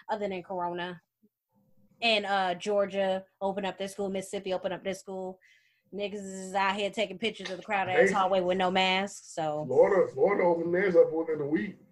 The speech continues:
Speaker 1: Yeah, but you got a choice though. So that's the, that's the thing. You got a choice. Um, okay, let's go ahead and, you know, skedaddle on the music. So, who you think got it? Uh, Mario versus Omarion.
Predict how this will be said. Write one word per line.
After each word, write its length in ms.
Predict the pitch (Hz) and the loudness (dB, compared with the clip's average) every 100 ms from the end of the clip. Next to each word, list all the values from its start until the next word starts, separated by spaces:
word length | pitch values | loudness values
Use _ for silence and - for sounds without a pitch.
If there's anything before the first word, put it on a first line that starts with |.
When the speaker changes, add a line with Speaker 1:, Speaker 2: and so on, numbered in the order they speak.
| _ - | _ -6
Speaker 1:
Yeah, 240 | 262 349 | 4 6
but 180 | 269 262 | 6 6
you 60 | 370 | 6
got 180 | 339 202 | 4 4
a 40 | |
choice 360 | 190 320 320 320 | 2 2 2 2
though. 360 | 196 139 90 - _ - - | 0 -2 -6 -16 _ -20 -6
So 440 | - 165 87 - _ | 0 0 -2 -12 _
that's 240 | 226 240 - | 4 4 2
the, 100 | 165 | 0
that's 220 | 214 220 | 2 2
the 60 | |
thing. 120 | 214 214 | 0 2
You 60 | |
got 140 | 220 262 | 2 2
a 40 | |
choice. 460 | 254 202 123 - - _ _ _ - | 2 2 0 -12 -20 _ _ _ 4
Um, 500 | 247 226 196 190 190 _ _ _ - - - - - - - - _ - | 6 6 4 0 -6 _ _ _ -20 -20 -20 -20 -20 -20 -20 -20 _ 0
okay, 220 | 269 285 | 4 6
let's 200 | 247 330 349 | 6 6 6
go 80 | |
ahead 220 | 330 330 285 | 6 8 6
and, 260 | 233 214 - - | 2 0 -8 -6
you 160 | 220 254 | 0 4
know, 140 | 208 | 2
skedaddle 580 | 208 - 254 247 240 240 | 2 4 8 8 8 8
on 140 | 233 | 6
the 60 | 226 | 6
music. 460 | 240 254 220 214 - | 6 6 6 0 4
So, 500 | 285 254 247 220 - _ _ _ _ _ - | 10 10 10 6 -2 _ _ _ _ _ 4
who 60 | 539 | 8
you 220 | 508 453 440 | 10 10 10
think 260 | 349 294 233 | 6 6 8
got 300 | 247 233 226 | 10 10 8
it? 240 | 226 - - | 4 2 6
Uh, 300 | 240 233 226 | 8 10 8
Mario 480 | 233 269 294 294 277 | 8 8 8 8 6
versus 320 | 247 254 247 | 6 4 2
Omarion. 540 | 240 240 254 170 170 | 0 2 2 0 -4